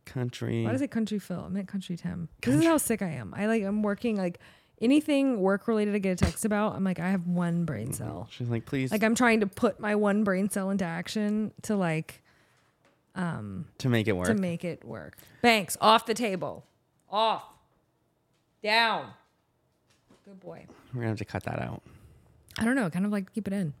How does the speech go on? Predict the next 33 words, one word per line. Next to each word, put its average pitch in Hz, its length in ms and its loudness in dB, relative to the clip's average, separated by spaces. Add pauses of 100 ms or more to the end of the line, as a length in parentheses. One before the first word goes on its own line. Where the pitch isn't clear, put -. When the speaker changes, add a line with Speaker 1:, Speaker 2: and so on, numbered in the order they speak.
(320)
Speaker 1:
Yeah. 135 140 -2
Speaker 2:
People 202 140 -2
need 214 180 2
to 196 80 0
know. 165 400 0 (1080)
I'm 190 80 -2
a 190 60 2
woman 208 260 4
of 214 60 4
my 185 120 0
word. 175 420 0 (720)
I'm - 80 -2
Speaker 1:
Get 104 60 4
Speaker 2:
not, - 100 0
Speaker 1:
down. 120 320 2
Speaker 2:
I'm 220 100 0
not 233 160 0
too 196 120 -4
soft 185 360 -6
on 185 120 -2
him. 202 160 -4 (400)
Speaker 1:
Um, 135 640 4
Speaker 2:
Pop 254 220 2
culture. - 320 -4 (320)
Speaker 1:
Pop 156 220 4
culture. 117 500 -2 (840)
Speaker 2:
So 180 400 0 (120)
we 226 120 0
listened 240 380 4
to 254 140 2
this 185 200 -4
morning 190 760 2
Speaker 1:
Yeah. 104 280 2